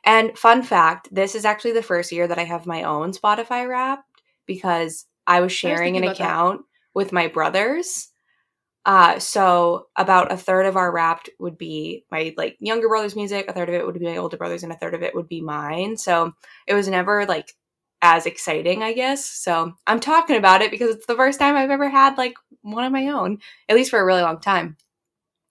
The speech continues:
Speaker 1: So just to go over, like, the basics, my top artist was Taylor Swift, of course, my mother. Um,
Speaker 2: <laughs>
Speaker 1: and my top song from Taylor Swift was Ivy.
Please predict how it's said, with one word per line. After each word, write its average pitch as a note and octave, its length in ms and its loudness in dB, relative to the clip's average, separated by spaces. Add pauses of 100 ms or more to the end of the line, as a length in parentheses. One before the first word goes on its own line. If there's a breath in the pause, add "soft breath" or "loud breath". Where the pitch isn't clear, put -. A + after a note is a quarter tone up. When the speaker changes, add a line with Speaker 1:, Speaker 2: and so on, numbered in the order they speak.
Speaker 1:
So G#3 500 6 (400 loud breath)
just A#3 220 6
to C4 60 2
go G#3+ 260 8
over, G3+ 120 0
like, F#3 220 2
the F3+ 60 -2
basics, F3 640 0 (520 loud breath)
my F3+ 200 4
top G3+ 340 4
artist F3+ 340 0
was G3 140 -8
Taylor F3 300 -2
Swift, F3 400 -8 (100)
of F3+ 160 -8
course, E3+ 640 -4
my F3+ 180 -4
mother. F3 580 -6 (800)
Um, F3+ 400 4
Speaker 2:
<laughs> - 60 -4
Speaker 1:
and F#3 220 0
my F#3 140 4
top F#3 280 4
song F3 300 4
from F3+ 120 -8
Taylor F3 220 -2
Swift E3 220 -10
was F3 120 -4
Ivy. D#3 600 -4